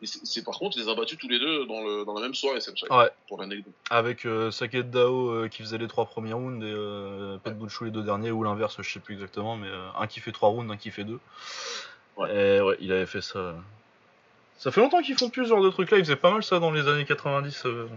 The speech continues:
Speaker 1: Ouais, ils le faisaient plus, euh, parce qu'ils ont plus de ce qu'ils appellent, euh, bah, ils ont plus de, comme ils appellent ça, des yodmwe.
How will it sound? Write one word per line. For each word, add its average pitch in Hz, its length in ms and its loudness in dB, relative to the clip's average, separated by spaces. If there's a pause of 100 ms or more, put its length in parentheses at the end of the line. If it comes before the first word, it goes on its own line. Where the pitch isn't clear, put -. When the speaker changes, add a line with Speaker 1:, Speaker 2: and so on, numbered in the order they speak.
Speaker 1:
Ouais, 190 220 8
ils 165 60 4
le 131 60 8
faisaient 120 260 2
plus, 147 260 -2
euh, 104 840 8
parce - 180 0
qu'ils 107 140 2
ont 107 40 -4
plus 143 140 -4
de 120 100 4
ce - 120 4
qu'ils 110 160 0
appellent, 113 280 8
euh, 98 300 4
bah, 95 240 -4
ils 95 160 -2
ont 98 60 -6
plus 113 180 -2
de, 92 580 0
comme 101 160 0
ils 98 120 2
appellent 98 160 0
ça, 113 160 4
des 98 80 0
yodmwe. 117 480 4